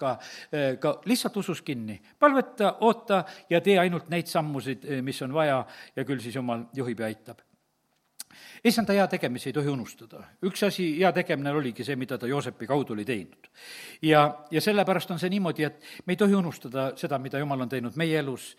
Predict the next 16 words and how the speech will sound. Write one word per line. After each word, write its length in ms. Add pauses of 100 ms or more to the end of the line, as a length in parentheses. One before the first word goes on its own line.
(340)
eh, 220 (260)
meie, 300 (100)
meile 240
isiklikult, 560
mida 180
ta 120
on 80
teinud 260
me 80
kogudusele, 640
mida 240
ta 80
on 100
teinud 320
me 100
linnale. 420